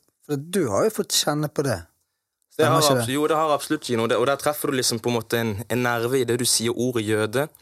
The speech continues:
Speaker 1: Ja.
Speaker 2: Og det var litt interessant, fordi, eh, når jeg hører ordet jøde, så er det noe som vekkes i meg.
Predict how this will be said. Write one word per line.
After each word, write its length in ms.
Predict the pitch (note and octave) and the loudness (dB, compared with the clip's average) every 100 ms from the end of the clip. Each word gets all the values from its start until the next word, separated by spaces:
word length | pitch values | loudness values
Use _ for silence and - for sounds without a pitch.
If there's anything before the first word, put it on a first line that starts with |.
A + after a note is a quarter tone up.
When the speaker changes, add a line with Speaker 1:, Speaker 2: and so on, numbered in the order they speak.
| _ A2 | _ -4
Speaker 1:
Ja. 200 | G#2+ A2+ _ _ - | -4 -4 _ _ -4
Speaker 2:
Og 160 | G#2+ | 0
det 80 | B2 | 2
var 80 | C3+ | 0
litt 100 | B2+ | -2
interessant, 400 | A#2 A2 C3+ C3+ | -2 -2 0 -2
fordi, 400 | - A2+ A#2 B2 - _ _ G#2+ | -2 -2 -2 -4 -8 _ _ -4
eh, 360 | A2 A2+ G#2+ - - _ _ _ _ _ _ _ _ _ _ _ _ _ _ | 0 0 -2 -6 -12 _ _ _ _ _ _ _ _ _ _ _ _ _ _
når 140 | A2 C3 | -2 0
jeg 100 | C3+ | 0
hører 340 | C3 B2 B2+ | 0 2 2
ordet 280 | A#2 A#2+ A#2 | 0 2 2
jøde, 240 | A2 A2 C#3 | 2 0 2
så 160 | B2 | 2
er 40 | A#2+ | 0
det 40 | A#2 | 0
noe 240 | A2 A2 | -2 0
som 200 | A2+ A2 | 0 -2
vekkes 400 | G#2 - A#2 - | -4 -4 -2 0
i 40 | B2+ | 0
meg. 220 | A2 G2 | -4 -8